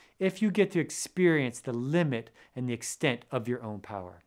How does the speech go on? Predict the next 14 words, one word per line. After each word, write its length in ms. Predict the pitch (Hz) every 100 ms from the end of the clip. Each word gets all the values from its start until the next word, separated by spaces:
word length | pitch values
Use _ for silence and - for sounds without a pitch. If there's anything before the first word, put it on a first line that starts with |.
| _ _ _ _ _
You 60 | 151
see, 220 | - 208
it's 140 | 202 -
only 300 | 175 240 277
then 300 | 196 196 165
that 120 | 135
you 100 | 143
will 120 | 160
realize 540 | 147 165 170 135 120 113 - - _
that 140 | 131 143
you 260 | 175 220
are 140 | 170 160
not 260 | 147 127
powerful 540 | - 127 113 - 104